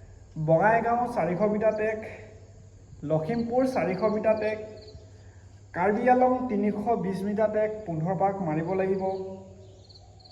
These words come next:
তাৰপিছত আহিলে দেৰগাঁও, দেৰগাঁও গ'লো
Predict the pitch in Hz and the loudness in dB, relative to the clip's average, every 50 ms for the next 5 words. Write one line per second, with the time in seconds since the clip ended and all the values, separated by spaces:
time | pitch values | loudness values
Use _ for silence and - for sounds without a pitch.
0 | - - - - - - - - - - - - 185 190 208 202 - 233 220 220 | -20 -20 -20 -20 -20 -20 -20 -20 -20 -20 -12 -6 -4 -4 -4 -2 -2 0 2 2
1 | 220 233 226 233 233 226 180 160 175 180 185 185 208 214 208 208 175 165 165 170 | 2 2 0 0 0 0 2 4 4 4 6 6 6 4 4 2 0 0 0 2
2 | 180 202 208 202 202 190 202 | 4 4 4 4 4 2 0